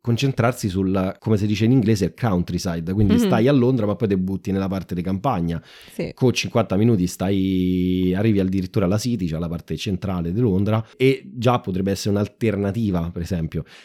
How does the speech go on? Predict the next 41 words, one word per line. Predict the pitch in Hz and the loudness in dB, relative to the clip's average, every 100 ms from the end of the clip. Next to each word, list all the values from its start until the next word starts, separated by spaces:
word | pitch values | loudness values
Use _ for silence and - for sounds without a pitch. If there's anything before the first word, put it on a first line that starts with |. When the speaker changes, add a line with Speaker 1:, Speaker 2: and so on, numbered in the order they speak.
| _ | _
Speaker 1:
che | 139 | 0
è | |
una | 117 | 2
cosa | 117 101 | 2 2
bellissima. | 85 98 110 - 85 | 2 2 2 0 -2
Cioè | 98 | 0
io | 87 104 87 | 0 0 -2
se | 80 87 | -4 -6
do-, | 80 82 | -6 -10
dovessi | 82 98 117 113 | -8 -4 -2 -2
fare | 92 82 | -4 -6
come | - 92 | -2 0
è | |
stato, | 90 - 80 76 76 - - | 0 -4 -4 -4 -10 -14 -8
ma | 98 101 117 | -4 -4 -8
con | _ 107 92 | _ -4 -2
ancora | 90 95 - 139 104 | -2 -4 0 0 0
più | - _ 117 - | -4 _ -6 -4
tempo, | - 110 90 87 85 82 78 | 0 2 2 -2 -4 -4 -4
la | 95 | -2
mia | 107 107 | 0 2
presenza | 98 120 107 135 | 2 0 0 2
a | |
Londra, | 131 110 117 117 120 110 - - | 4 6 4 4 2 0 -8 -2
avrei | 127 131 | 2 4
valutato | 120 123 131 135 110 | 6 6 6 4 4
in | 104 | 4
maniera | 104 120 127 107 101 98 95 95 92 - | 6 6 6 4 2 0 -2 -2 -4 -4
importante | 113 110 95 92 123 107 85 87 | -2 -2 -2 -2 0 2 0 0
il | 80 | -4
countryside | 92 85 85 85 85 80 78 78 78 | -2 -4 -4 -6 -4 -4 -4 -4 -2
inglese, | 85 87 80 78 76 78 | -2 0 -2 -2 -4 -4
sia | - 131 | -2 0
per | 110 | 0
bellezza, | 90 98 107 120 - 170 185 - | 2 2 2 2 0 -2 -2 -2
molto | 107 - 95 | -2 0 0
bello, | 90 | 2
a | 85 | 0
me | 101 | 0
piace | 95 90 | 0 0
molto, | 87 85 - 139 | -2 -2 -2 -4